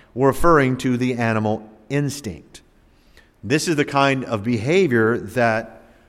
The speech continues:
obeys your urges, just your basic urges. And that's, in some ways, what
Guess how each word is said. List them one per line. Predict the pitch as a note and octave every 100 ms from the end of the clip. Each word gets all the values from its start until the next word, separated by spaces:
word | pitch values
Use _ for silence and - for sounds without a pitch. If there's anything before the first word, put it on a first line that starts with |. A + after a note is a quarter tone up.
| _
obeys | C#3+ C#3 A#2 C#3 D3 D3 A#2+
your | B2+ C3
urges, | E3 D#3+ A2 E2+ -
just | D3+ D#3+ C#3
your | A2
basic | F#2 C3+ C#3 - A#2 - -
urges. | G#2+ G#2 E2 - - - _ _ _ - _ _ -
And | D#3
that's, | F3+ G#3 - - - - _ -
in | C#3
some | B2 G#3+ B3
ways, | F#3 C3 B2 C#3+ A#2+
what | C3 C3 -